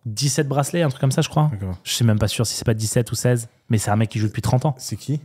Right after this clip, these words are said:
Speaker 1: Phil Hellmuth.
Speaker 2: Phil Hellmuth, il s'appelle.
Speaker 1: Ouais.
Speaker 2: C'est
Speaker 1: Mais c'est
Speaker 2: stylé.
Speaker 1: pas le meilleur, tu vois.
Speaker 2: C'est stylé comme nom.
Speaker 1: Ouais. Mais c'est pas le meilleur. <laughs> Tu vois, c'est genre un bon joueur, mais c'est pas du tout le meilleur. Loin de là.
Speaker 2: Mais comment ça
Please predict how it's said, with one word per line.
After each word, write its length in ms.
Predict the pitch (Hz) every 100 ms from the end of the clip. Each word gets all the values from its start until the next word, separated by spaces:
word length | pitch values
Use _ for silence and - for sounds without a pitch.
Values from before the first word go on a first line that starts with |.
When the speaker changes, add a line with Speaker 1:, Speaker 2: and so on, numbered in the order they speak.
| -
Speaker 1:
Phil 180 | - 123
Hellmuth. 420 | 120 127 143 - _ _ _ _
Speaker 2:
Phil 180 | - 107
Hellmuth, 260 | 101 104 -
il 40 |
s'appelle. 280 | - - - -
Speaker 1:
Ouais. 80 | -
Speaker 2:
C'est 60 | 110
Speaker 1:
Mais 140 | 107 - _
c'est 160 | - 120
Speaker 2:
stylé. 140 | 147
Speaker 1:
pas 60 | 156
le 60 | 156
meilleur, 280 | 170 185
tu 120 | 123 131
vois. 80 |
Speaker 2:
C'est 80 | 127
stylé 280 | - 110 120
comme 200 | 110 98
nom. 120 | 104 110
Speaker 1:
Ouais. 260 | 127 120 110 - _ - -
Mais 60 |
c'est 120 | -
pas 80 | 139
le 60 | 190
meilleur. 360 | 180 139 131 -
<laughs> 60 | - - - -
Tu 60 |
vois, 140 | 123 135
c'est 160 | 139
genre 240 | 123 131 123
un 420 | 123 120 117 101 - _ _ _ _ -
bon 220 | 120 156
joueur, 400 | 135 139 170 - _ _
mais 80 | 120
c'est 140 | 107
pas 80 | -
du 160 | 120 139
tout 100 | 143
le 60 |
meilleur. 320 | 127 113 104 _ -
Loin 240 | 127 135
de 60 | 117
là. 80 | 110
Speaker 2:
Mais 120 | 120
comment 200 | 117 107
ça 120 | 87